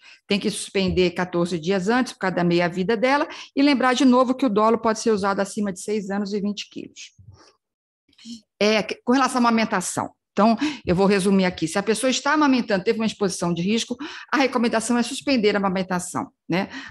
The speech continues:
Aguardar os três meses, o que eles falam pra, assim, eu acho que depois de três meses voltar a amamentação, não sei, mas é, é o que se recomenda. Fornecer o leite pra criança e tudo mais.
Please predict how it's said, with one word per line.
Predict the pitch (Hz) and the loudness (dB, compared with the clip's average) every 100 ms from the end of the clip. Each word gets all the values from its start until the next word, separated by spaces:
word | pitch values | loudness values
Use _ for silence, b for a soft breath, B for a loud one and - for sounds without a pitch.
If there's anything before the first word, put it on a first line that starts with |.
| - | -4
Aguardar | 170 170 175 175 175 | 0 0 0 0 0
os | 165 - | -2 -4
três | 165 156 156 | -2 -2 -2
meses, | 170 208 220 185 | 2 4 4 2
o | |
que | 196 | -2
eles | 254 240 | -2 -2
falam | 269 294 294 B B B - | 0 0 -2 B B B -4
pra, | 262 254 254 240 220 | 0 4 4 2 0
assim, | 233 233 208 | -2 -2 0
eu | 220 | 0
acho | 233 | -2
que | 220 | -2
depois | 226 240 | 0 0
de | 254 | -2
três | 262 240 226 | 0 0 2
meses | 226 240 233 208 | 2 0 0 -2
voltar | 220 214 220 208 | -2 -2 -2 0
a | |
amamentação, | 226 214 208 202 202 220 240 | 2 2 0 -2 -4 -2 0
não | 240 247 | 2 0
sei, | 240 165 123 - - | 0 0 -2 -4 -6
mas | 165 160 | -4 0
é, | 180 170 | 0 2
é | 185 | 0
o | 190 | -2
que | 202 | -6
se | 214 | -4
recomenda. | 196 220 208 131 160 277 277 | -2 0 0 0 -2 -6 -8
Fornecer | - 185 180 - 180 | 0 0 0 0 2
o | |
leite | 170 165 - | 4 2 0
pra | 185 | -2
criança | 185 262 226 254 262 262 269 302 B B - | 0 0 2 2 2 0 -6 -10 B B -8
e | 185 190 | -4 -4
tudo | 190 185 | -4 -2
mais. | 151 - - | -4 -6 -12